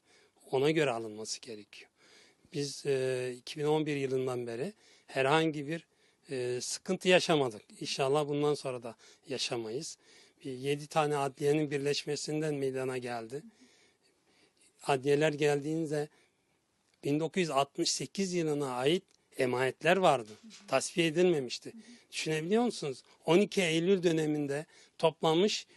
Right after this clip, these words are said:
üç bin yedi yüz tane silahı ben altı ay uğraşacak tasfiye ettim. Yani, e, biraz, e, bakılmamış. E, çöp olmuş bir sürü sol yayınlar var.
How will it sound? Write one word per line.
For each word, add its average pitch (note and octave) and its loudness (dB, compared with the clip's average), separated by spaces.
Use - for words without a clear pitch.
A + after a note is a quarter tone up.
üç G#3+ -2
bin F3+ 4
yedi E3 2
yüz G#3 0
tane D3+ -2
silahı F3+ 2
ben F#3 6
altı F3 6
ay F3+ 8
uğraşacak F#3 4
tasfiye E3+ -2
ettim. - -10
Yani, C3 -4
e, C#3 -6
biraz, F#3 4
e, D3 0
bakılmamış. C#3 -4
E, C3+ -4
çöp E3 -2
olmuş C3+ -6
bir D#3+ -6
sürü D3 -6
sol C#3+ -2
yayınlar C#3 -4
var. C#3 -6